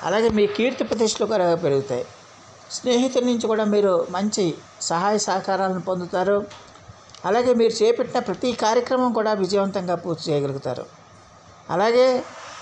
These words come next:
గృహానికి సంబంధించిన విషయాలు కూడా మీకు చాలా వరకు అనుకూలిస్తాయి.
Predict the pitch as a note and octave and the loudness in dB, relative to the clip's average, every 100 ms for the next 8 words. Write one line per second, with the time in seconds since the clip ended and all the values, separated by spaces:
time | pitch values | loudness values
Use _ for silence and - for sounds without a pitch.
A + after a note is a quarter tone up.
0 | - - - - - - C#3 D#3 F#3+ A#3+ | -18 -20 -20 -20 -20 -16 -4 -2 0 0
1 | B3+ C4 A#3+ A3 A3 A3 A3 G3+ G#3+ G3+ | 0 0 0 2 2 2 0 0 0 0
2 | G#3 G3+ G3+ F#3+ F3+ F#3 D#3+ D#3+ G3+ G3+ | 0 0 0 0 -2 -2 0 2 2 0
3 | F#3+ F3 F3+ A3 G3+ F#3+ A3 G#3 G#3 | 0 -2 -2 0 0 0 0 2 0